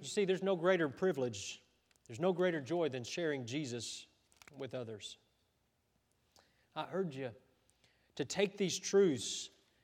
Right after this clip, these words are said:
and to remember them, to take them, take these notes and review them, and to go back over them, and so you can be ready to, to tell people about the truth of, of the gospel, the truth of how they can be saved, the truth of what, of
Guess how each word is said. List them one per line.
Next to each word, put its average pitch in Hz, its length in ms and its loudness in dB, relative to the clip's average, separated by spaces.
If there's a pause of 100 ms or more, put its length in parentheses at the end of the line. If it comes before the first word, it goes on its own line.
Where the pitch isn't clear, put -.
(180)
and 131 80 -8
to 156 140 0
remember 151 540 2
them, 117 160 -6
to 135 100 -2
take 196 320 0
them, 131 260 2
take 185 200 0
these 160 180 -2
notes 180 320 2
and 147 140 -4
review 147 400 0
them, 135 320 -2 (360)
and 143 100 -2
to 151 60 4
go 180 140 8
back 190 260 6
over 190 240 8
them, 135 220 -4 (140)
and 143 120 -8
so - 140 -2
you 185 140 -2
can 170 160 2
be 156 160 2
ready 190 360 6
to, 147 200 2 (280)
to 160 140 -2
tell 202 340 4
people 190 480 -2
about 151 480 0 (140)
the 135 120 -4
truth - 680 2
of, 135 220 -4 (160)
of 131 160 0
the 135 80 -4
gospel, 117 580 -8 (280)
the 147 100 0
truth 220 500 2
of 143 120 -8
how 180 180 4
they 175 220 6
can 190 240 0
be 170 120 4
saved, 156 520 2
the 165 100 0
truth 233 420 4 (300)
of 147 200 4
what, 190 300 4
of 147 280 2